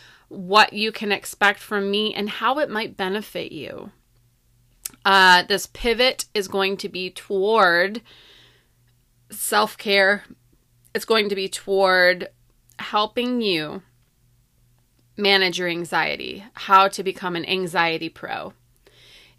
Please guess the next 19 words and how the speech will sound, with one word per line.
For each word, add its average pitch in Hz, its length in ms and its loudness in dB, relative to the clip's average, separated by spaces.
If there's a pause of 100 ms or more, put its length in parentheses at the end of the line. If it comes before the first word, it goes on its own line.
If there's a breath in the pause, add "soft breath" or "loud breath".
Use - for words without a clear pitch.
(120)
And 196 840 2 (220)
I'm 202 640 4 (500)
I 220 140 2
just 233 260 -2
wanna 240 240 4
share 254 280 4
information 233 560 0
with 196 160 -2
you. 175 420 -6
I 208 100 4
just 214 160 0
wanna 220 200 0
share 208 260 0
little 202 240 -2
tidbits 202 520 -4
with 220 160 -8
you 226 380 -4 (340 loud breath)
on 180 680 0 (760)
how 208 800 4